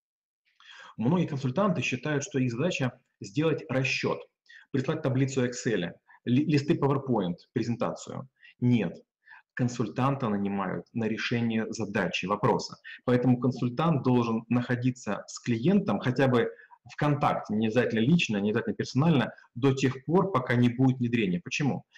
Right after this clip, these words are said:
Потому что часто внедрение останавливается из-за того, что консультант не сказал двух-трех важных слов, не написал точную важную фразу. Нельзя брать деньги за консультацию.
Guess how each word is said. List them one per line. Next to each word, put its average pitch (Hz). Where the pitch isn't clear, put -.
Потому 135
что 131
часто 160
внедрение 123
останавливается 131
из-за 127
того, 139
что 151
консультант 131
не 127
сказал 131
двух-трех 123
важных 117
слов, 92
не 127
написал 127
точную 131
важную 117
фразу. 90
Нельзя 135
брать 110
деньги 131
за 117
консультацию. -